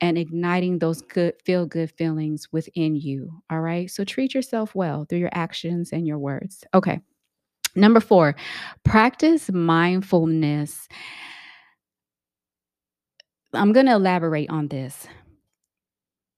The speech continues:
Practicing mindfulness means staying in the present moment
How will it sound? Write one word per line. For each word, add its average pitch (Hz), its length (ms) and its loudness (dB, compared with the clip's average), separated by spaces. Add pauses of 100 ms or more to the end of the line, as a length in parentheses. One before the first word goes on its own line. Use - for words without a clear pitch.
(340)
Practicing 254 720 0
mindfulness 180 840 -2
means 165 560 -2
staying 202 600 -4 (100)
in 196 220 -2
the 202 100 -4
present 185 500 -4
moment 160 540 -4